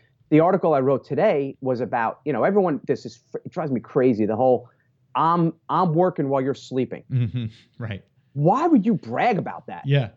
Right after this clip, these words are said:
Speaker 2: yeah.
Speaker 1: <clears throat> Who the hell wants to be working? I wanna
Speaker 2: Right.
Speaker 1: sleep.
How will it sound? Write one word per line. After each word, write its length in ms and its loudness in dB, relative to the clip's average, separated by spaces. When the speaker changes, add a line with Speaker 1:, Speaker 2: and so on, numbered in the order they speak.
Speaker 2:
yeah. 280 -4
Speaker 1:
<clears throat> 280 0
Who 100 2
the 80 2
hell 200 0
wants 360 -6
to 80 -10
be 100 -4
working? 400 -2
I 180 -4
wanna 200 -2
Speaker 2:
Right. 80 -10
Speaker 1:
sleep. 540 0